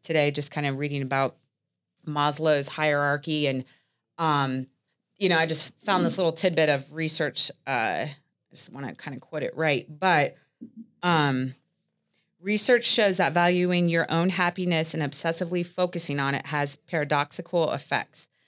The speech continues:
That is, focusing on your own happiness can make you less happy. Altruism brings happiness, the action of acting for the benefit of others.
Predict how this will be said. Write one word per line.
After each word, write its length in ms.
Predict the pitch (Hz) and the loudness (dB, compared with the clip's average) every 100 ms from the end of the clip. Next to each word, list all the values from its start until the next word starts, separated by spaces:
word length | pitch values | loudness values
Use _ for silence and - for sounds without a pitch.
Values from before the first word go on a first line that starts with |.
| _ _ | _ _
That 160 | 160 165 | 0 4
is, 180 | 170 165 | 6 4
focusing 480 | - 175 180 190 180 | 2 0 0 -2 0
on 160 | 160 | 2
your 180 | 156 127 - | 2 0 0
own 200 | 165 180 | 0 0
happiness 560 | 180 160 160 151 139 | 0 -2 -2 -2 -2
can 220 | - 147 147 | -4 -2 -2
make 180 | 139 | -2
you 100 | 147 135 | -2 -2
less 240 | 127 123 | -2 -2
happy. 600 | - - 143 143 65 - _ _ _ _ - | -6 -2 -2 -4 -16 -18 _ _ _ _ 0
Altruism 760 | 202 - 185 165 139 143 139 | 0 2 2 2 4 2 0
brings 320 | 131 139 131 | 0 0 -2
happiness, 640 | - - 151 127 101 - - | -2 -2 -2 -2 -8 -8 -8
the 220 | 156 - | -6 -2
action 340 | 151 147 - 180 | -2 0 -2 -2
of 140 | 160 - | -2 -2
acting 360 | 143 139 147 139 | -2 -2 -4 -6
for 100 | 139 | -4
the 100 | 127 | -6
benefit 380 | 131 127 123 123 | -4 -4 -4 -6
of 120 | 120 | -4
others. 480 | 104 73 - - | -6 -6 -8 -8